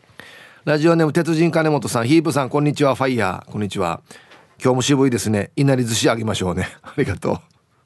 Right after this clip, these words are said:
アンサーB。まあ、悪い人はいると思いますよ。ババンにも取り上げられるぐらいだし。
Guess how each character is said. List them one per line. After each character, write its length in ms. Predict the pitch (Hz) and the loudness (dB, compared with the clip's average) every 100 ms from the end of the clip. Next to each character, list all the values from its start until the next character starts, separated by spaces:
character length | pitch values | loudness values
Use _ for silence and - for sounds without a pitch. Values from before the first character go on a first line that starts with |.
| _ _ _ - - - - _ - | _ _ _ -6 -4 -4 -10 _ -4
ア 100 | 147 | -2
ン 80 | 160 | 0
サ 200 | 135 139 | 2 0
ー 20 | |
B。 320 | 131 151 131 _ _ _ _ _ - | 2 0 0 _ _ _ _ _ -6
ま 340 | 120 123 123 | 0 2 2
あ、 80 | 120 - - - | -2 -6 -14 0
悪 260 | 147 165 | 2 4
い 60 | 160 | 2
人 140 | 147 | 2
は 100 | 139 | 2
い 40 | 147 | 4
る 100 | 127 | 2
と 100 | 123 | 2
思 120 | 117 | 2
い 40 | |
ま 100 | 120 | 0
す 160 | 113 113 | 0 0
よ。 200 | 101 107 | 2 2
バ 160 | 123 | 0
バ 140 | 127 139 | 0 0
ン 60 | |
に 80 | 131 | 0
も 100 | 107 | -2
取 160 | 127 120 | 0 0
り 80 | 113 | 2
上 60 | |
げ 80 | 117 | 2
ら 100 | 110 | 0
れ 100 | 110 | 0
る 120 | 117 | 0
ぐ 80 | 110 | 0
ら 80 | 92 | -2
い 60 | |
だ 100 | 85 | -4
し。 240 | 80 80 | -8 -10